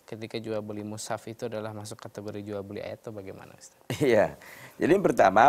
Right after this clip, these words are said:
Speaker 2: penjelasan para ulama ya, eh, menjual ayat Allah dengan harga murah artinya mengolok-ngolok, menghinakan.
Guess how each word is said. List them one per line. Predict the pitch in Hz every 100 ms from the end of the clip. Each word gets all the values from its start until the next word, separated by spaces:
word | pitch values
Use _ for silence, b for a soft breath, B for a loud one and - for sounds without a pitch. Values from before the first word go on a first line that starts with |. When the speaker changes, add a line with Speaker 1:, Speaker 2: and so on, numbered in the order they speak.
| 147
Speaker 2:
penjelasan | 127 104 104 104
para | 98
ulama | 95 92 82 87 127 160
ya, | 87 92
eh, | 117 147 117 98 95
menjual | 90 95 85 98 90
ayat | 92 -
Allah | 90 98 92
dengan | 87
harga | 85 87 87 87
murah | 82 104 -
artinya | 117 107 101 151 139
mengolok-ngolok, | 113 107 110 117 117 104 85 -
menghinakan. | 95 104 104 104 92 92 76